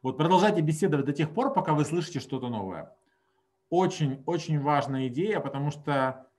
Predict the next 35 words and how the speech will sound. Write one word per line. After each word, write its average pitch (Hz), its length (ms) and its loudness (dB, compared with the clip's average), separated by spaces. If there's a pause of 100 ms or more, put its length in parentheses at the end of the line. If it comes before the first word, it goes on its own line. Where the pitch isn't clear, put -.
(500)
есть 143 440 0
опасность 156 560 0
ходить 156 280 0
по 151 80 0
кругу 131 380 0
в 107 60 -6
рамках 113 340 -6
одного 104 280 -6
и 104 40 -12
того 98 160 -8
же 95 120 -12
решения. 78 540 -14
А 98 100 -8
вот 117 160 -8
этот 120 220 -10
выход 151 400 0
в 110 200 -10
новую 127 320 -4
целевую, 123 580 -4
в 107 80 -14
новыми 123 400 -6
идеями, 151 360 -4
все, 113 260 -6
про-, - 280 -12
закончились 156 680 -2 (400)
новые 165 360 4
мысли, 180 440 0
все, 120 300 -10
надо 131 200 -6
заканчивать 147 640 -8
это 117 120 -20
все, - 200 -14
упаковывать, 131 640 -8 (580)
либо 123 280 -4
делать, 117 500 -4